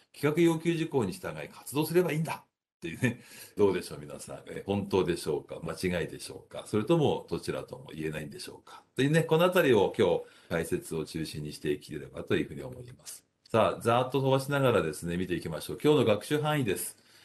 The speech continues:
序文からスタートします。もうこの辺から答えが見えてくると思いますけども、序文零点一の一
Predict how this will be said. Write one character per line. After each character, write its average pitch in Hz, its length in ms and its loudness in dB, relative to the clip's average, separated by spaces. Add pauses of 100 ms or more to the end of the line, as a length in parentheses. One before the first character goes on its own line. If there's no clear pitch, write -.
(100)
序 110 180 6
文 156 300 2
か 151 160 0
ら 135 160 6
ス 135 100 -8
タ 127 220 4
ー 117 40 -4
ト 113 120 2
し 95 180 -6
ま 82 280 -4
す。 - 360 -16 (240)
も 110 180 -2
う - 20 -12
こ 143 80 2
の 143 80 2
辺 147 160 -2
か 143 80 4
ら 135 80 2
答 123 220 0
え 127 40 2
が 107 80 0
見 110 100 4
え 117 40 4
て 104 100 -2
く 85 60 -2
る 82 60 -10
と 82 80 -8
思 78 60 -8
い 78 40 -12
ま 78 60 -14
す - 80 -16
け - 60 -14
ど 76 120 -14
も、 71 80 -16
序 98 160 2
文 101 260 0
零 156 240 4
点 110 220 -2
一 - 160 -8
の 78 120 -10
一 73 140 -18